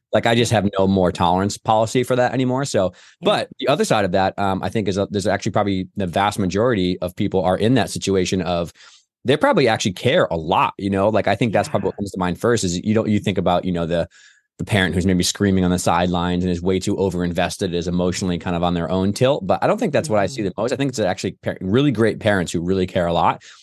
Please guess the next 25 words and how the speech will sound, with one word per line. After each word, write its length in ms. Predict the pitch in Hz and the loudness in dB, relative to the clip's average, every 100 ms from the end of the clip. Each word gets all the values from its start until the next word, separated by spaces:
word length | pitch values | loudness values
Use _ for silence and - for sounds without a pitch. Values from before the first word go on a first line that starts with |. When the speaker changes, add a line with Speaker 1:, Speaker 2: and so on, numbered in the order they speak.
| _ - | _ 0
Speaker 1:
and 160 | 101 | 2
they 100 | 104 | 4
have 140 | 101 95 | 2 2
never 180 | 98 95 | 0 0
Speaker 2:
Yes. 60 | 95 | -2
Speaker 1:
done 80 | 98 | 0
gymnastics. 560 | 98 98 - 107 - | 0 0 -2 -4 -2
They've 180 | 98 87 | -2 0
never, 440 | 95 90 95 95 85 | 0 2 2 2 0
you 80 | 95 | 0
know, 120 | 90 | 0
they 100 | 95 | 0
don't 120 | 101 | 0
know 100 | 90 | 0
what's 280 | 90 101 - | 0 0 0
happening. 400 | 101 98 113 101 | -2 -2 -2 -2
And 80 | 95 | 0
they're 80 | 120 | 0
just, 180 | 151 | 0
like, 200 | 104 90 | 0 -2
thrown 260 | - 113 107 | 0 0 0
into 120 | 98 | -2
this 100 | 90 | -6
tornado 640 | - 104 95 117 120 92 90 | -4 -4 0 2 2 2 2
of, 280 | 92 87 | 0 -2